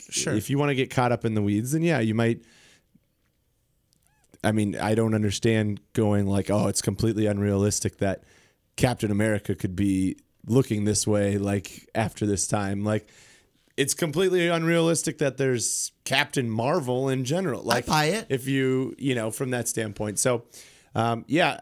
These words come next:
Speaker 2: the other thing that I wanted to know as we get into time travel, because I think you and I differ on this.
Speaker 1: Okay.
Speaker 2: Is Gamora alive?
Speaker 1: Okay.
Speaker 2: In the,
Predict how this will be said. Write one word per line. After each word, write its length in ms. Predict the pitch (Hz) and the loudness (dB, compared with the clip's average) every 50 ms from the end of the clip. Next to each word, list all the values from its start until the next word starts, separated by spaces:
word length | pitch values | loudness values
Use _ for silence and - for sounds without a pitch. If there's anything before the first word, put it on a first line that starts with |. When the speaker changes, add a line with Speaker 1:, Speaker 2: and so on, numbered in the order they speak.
| - - _ _ _ _ _ _ - | -14 -20 _ _ _ _ _ _ -8
Speaker 2:
the 120 | - 120 139 | 0 2 4
other 140 | 147 185 214 | 4 4 2
thing 160 | 208 214 196 | 2 0 0
that 120 | 156 139 127 | 0 0 0
I 120 | 127 139 | 0 0
wanted 220 | 151 143 135 127 117 | 0 0 -2 -2 -2
to 60 | 117 | -2
know 300 | 113 113 117 113 113 104 | 0 0 0 0 0 0
as 180 | 107 110 104 107 | -2 -2 -2 -2
we 80 | 107 | -2
get 140 | 98 117 110 | -2 -2 -2
into 400 | 110 107 98 - 104 104 101 - _ _ _ - | -2 -4 -4 -4 -4 -4 -4 -6 _ _ _ -10
time 280 | - - 120 131 139 127 | -6 -4 -4 -4 -4 -6
travel, 500 | - - - 120 98 98 101 101 - - - | -6 -6 -6 -6 -8 -8 -10 -10 -12 -12 -12
because 300 | - 110 - - 110 101 | -12 -8 -4 -4 -4 -2
I 40 | 110 | -2
think 220 | 101 - 117 107 | -4 -4 -6 -4
you 140 | 117 120 123 | -4 -2 -2
and 80 | 120 113 | -2 -2
I 100 | 110 107 | -2 -2
differ 380 | 98 98 123 123 - - 101 | -2 -2 -2 -2 -2 -4 -4
on 140 | 101 95 95 | -4 -4 -4
this. 220 | 98 98 101 - - | -4 -6 -6 -4 -4
Speaker 1:
Okay. 320 | 147 139 - 143 120 110 - _ _ _ _ _ _ _ _ _ - - - - | -4 -2 -2 -4 -4 -6 -12 _ _ _ _ _ _ _ _ _ -10 -10 -4 0
Speaker 2:
Is 240 | 120 139 147 135 - | 2 2 4 2 2
Gamora 680 | - 156 143 127 127 135 135 139 135 120 113 110 104 101 _ _ _ _ _ _ _ _ _ _ _ _ _ _ _ _ - | 0 0 2 2 0 2 2 2 2 0 0 -2 -6 -8 _ _ _ _ _ _ _ _ _ _ _ _ _ _ _ _ -4
alive? 720 | - 104 104 104 104 101 101 95 - - - - - - - _ _ _ _ - | -2 -2 0 0 -2 -2 -4 -6 -8 -12 -14 -16 -16 -18 -20 _ _ _ _ -6
Speaker 1:
Okay. 220 | 123 113 - 123 | -4 0 4 4
Speaker 2:
In 160 | 135 135 131 120 | 4 4 4 2
the, 260 | 127 123 120 117 | 2 2 2 0